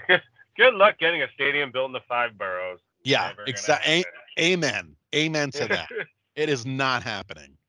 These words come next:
Speaker 1: <sighs> Good God. All right.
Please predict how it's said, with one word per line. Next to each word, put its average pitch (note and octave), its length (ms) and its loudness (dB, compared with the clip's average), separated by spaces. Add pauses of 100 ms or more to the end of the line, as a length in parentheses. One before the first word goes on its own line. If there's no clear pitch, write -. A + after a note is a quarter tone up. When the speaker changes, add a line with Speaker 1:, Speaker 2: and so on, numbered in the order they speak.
Speaker 1:
<sighs> - 1040 -12
Good G2+ 280 -6
God. E2+ 340 2 (1160)
All E3+ 80 6
right. F3 400 8